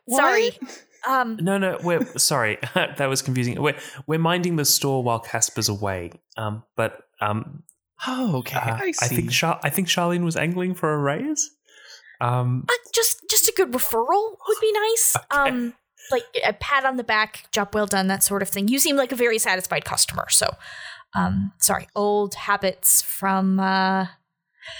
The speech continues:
Speaker 2: customer service days, <laughs> you know.
Speaker 3: Um,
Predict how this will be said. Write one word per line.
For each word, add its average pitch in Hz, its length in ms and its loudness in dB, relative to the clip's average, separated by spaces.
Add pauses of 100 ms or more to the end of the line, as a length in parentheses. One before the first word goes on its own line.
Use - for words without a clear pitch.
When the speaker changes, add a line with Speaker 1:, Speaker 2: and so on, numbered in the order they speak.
(880)
Speaker 2:
customer 330 340 0
service 370 420 2
days, 269 560 2 (340)
<laughs> - 340 -20
you 233 80 -14
know. 226 240 2
Speaker 3:
Um, 165 380 0